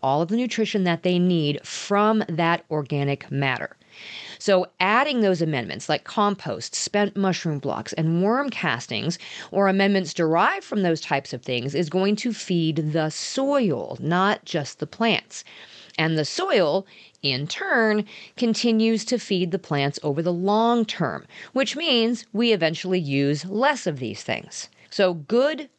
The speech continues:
plant health depends on our plants having a continuous supply of available nutrients from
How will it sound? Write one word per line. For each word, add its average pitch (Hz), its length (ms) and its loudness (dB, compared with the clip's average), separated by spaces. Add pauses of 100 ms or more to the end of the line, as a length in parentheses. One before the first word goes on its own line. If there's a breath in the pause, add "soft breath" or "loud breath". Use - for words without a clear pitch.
plant 240 500 0 (100)
health - 540 -4
depends 175 720 -2
on 165 200 0
our 214 240 2
plants 214 440 -2
having 165 360 0
a 147 140 -2
continuous 269 920 -2
supply 151 680 0 (320 loud breath)
of 165 140 -2
available 175 540 2
nutrients 170 600 2
from 151 540 0